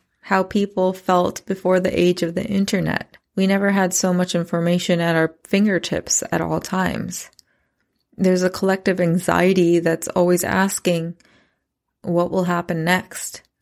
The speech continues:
Or worse, "Who's next?" But this week, I wanted to take an opportunity to remind you that even though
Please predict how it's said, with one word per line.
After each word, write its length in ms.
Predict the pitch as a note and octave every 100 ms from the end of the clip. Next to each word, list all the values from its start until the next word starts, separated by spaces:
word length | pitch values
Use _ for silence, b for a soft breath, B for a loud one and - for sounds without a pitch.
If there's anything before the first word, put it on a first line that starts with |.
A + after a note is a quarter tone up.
| _ _ -
Or 120 | F3
worse, 480 | F3 F3 - - - _ _ _ _ _ -
"Who's 280 | G#3+ A3 -
next?" 480 | - - - - - _ _ _ _ _ _ _ _ _ _ _ _ _ G#3
But 260 | G3 G3
this 260 | A#3 C4 -
week, 300 | C4 C4 G#3 -
I 80 | G#3+
wanted 320 | G#3+ B3 C#4+
to 100 | -
take 220 | - B3+
an 100 | A3+
opportunity 640 | G#3 G3+ F#3+ - F#3 F#3 F#3
to 180 | F#3 F3+
remind 600 | F3 E3+ E3+ F3+ F#3+ G3+
you 180 | F#3+
that 300 | F#3 F3+ - _ -
even 540 | G#3+ A3 A#3+ A3+ F#3
though 600 | F#3 F#3 F#3 E3 F3